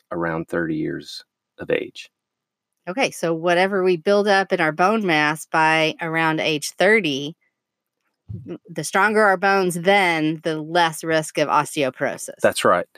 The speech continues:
Speaker 1: So the peak bone mass is reached at age thirty. And so after that, it really starts to go down. And so the more you,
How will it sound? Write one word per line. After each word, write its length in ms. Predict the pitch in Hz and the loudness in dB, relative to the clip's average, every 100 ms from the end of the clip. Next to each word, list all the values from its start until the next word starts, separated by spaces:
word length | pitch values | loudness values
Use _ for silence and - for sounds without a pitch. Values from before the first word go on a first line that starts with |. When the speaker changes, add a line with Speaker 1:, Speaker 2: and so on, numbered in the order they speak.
| - _ _ _ - | -20 _ _ _ -4
Speaker 1:
So 480 | - 101 95 98 - _ _ _ _ _ _ _ _ _ _ _ _ _ | 2 4 4 2 -4 _ _ _ _ _ _ _ _ _ _ _ _ _
the 120 | 101 92 | -10 0
peak 320 | 131 120 - | 2 2 2
bone 240 | 110 120 | 2 4
mass 560 | 104 90 92 - - - _ _ _ _ _ _ _ _ - | 2 0 -2 -6 -10 -14 _ _ _ _ _ _ _ _ -4
is 180 | 95 | -4
reached 380 | 92 101 98 - | 2 0 0 -2
at 100 | 90 | 0
age 280 | 87 85 - | 0 -2 -2
thirty. 480 | 143 147 90 85 98 _ _ _ - | 2 2 4 0 -2 _ _ _ -8
And 200 | 98 92 | -8 -4
so 560 | - 98 92 90 90 - _ _ _ | 2 4 4 2 -2 -6 _ _ _
after 260 | 98 - 101 | -6 0 2
that, 320 | 127 107 87 | 2 0 -2
it 100 | 92 | -4
really 260 | 98 95 101 | -2 -2 -2
starts 720 | - - 87 95 - - - - | -4 -2 0 0 0 -6 -8 -6
to 400 | - 101 95 98 92 | 0 2 2 -2 2
go 200 | 101 107 | 2 4
down. 460 | 92 127 80 76 - _ _ _ - | 2 2 -2 -8 -20 _ _ _ -10
And 180 | 90 90 | -8 -8
so 540 | - 98 92 87 87 _ _ - | 0 2 4 2 0 _ _ -6
the 80 | 98 | -2
more 260 | 104 110 | 2 2
you, 240 | 98 104 | 2 0